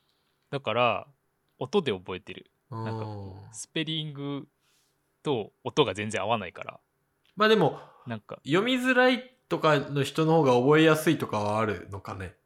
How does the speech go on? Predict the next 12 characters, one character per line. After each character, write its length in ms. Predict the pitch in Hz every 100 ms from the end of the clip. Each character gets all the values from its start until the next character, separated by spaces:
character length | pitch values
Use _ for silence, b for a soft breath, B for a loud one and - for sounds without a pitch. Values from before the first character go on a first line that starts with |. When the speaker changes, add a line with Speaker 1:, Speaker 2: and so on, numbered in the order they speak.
| _ _ _ _ _ _ _ _ _ _ _ _ _
Speaker 1:
い 60 | -
や 300 | 131 143 143
ー、 20 |
で 100 | 139
も 160 | 143 117
ね、 560 | 120 117 101 92 104 _ _ _ _ _ _ _ _ _ _ _ -
う 60 |
ー 280 | 123 127 123
ん 60 | 120
と、 640 | 131 123 120 117 113 107 - _ _ _ _ _ _
い 40 | 135
や、 200 | 120